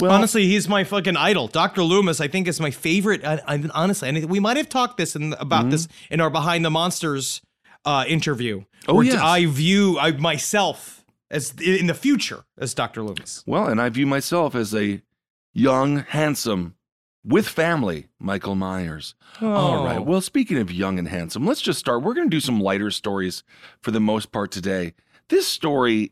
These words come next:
Speaker 1: it just makes me smile because it's about a man who, yes, maybe he did have a little bit too much fun.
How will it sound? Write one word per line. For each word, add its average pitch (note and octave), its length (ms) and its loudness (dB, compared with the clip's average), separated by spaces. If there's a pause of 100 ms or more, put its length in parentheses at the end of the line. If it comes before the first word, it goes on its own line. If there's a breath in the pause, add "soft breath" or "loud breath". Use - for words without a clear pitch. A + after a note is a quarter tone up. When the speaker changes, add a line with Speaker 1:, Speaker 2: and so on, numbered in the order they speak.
Speaker 1:
it C#3+ 140 -6
just E4 280 -2
makes C#3+ 360 -2
me A#2 140 0
smile G2+ 600 -2
because G2 320 -6
it's A2 140 -10
about A#2 240 -2
a D3 60 0
man G2+ 480 -2 (560 soft breath)
who, E3 100 2
yes, E3+ 300 2
maybe C3 260 0
he C3 140 0
did A#2+ 200 0
have A2 160 0
a G#2+ 40 0
little G#2+ 200 0
bit G2+ 160 -6
too B2+ 140 -2
much A2+ 180 0
fun. E2+ 360 -6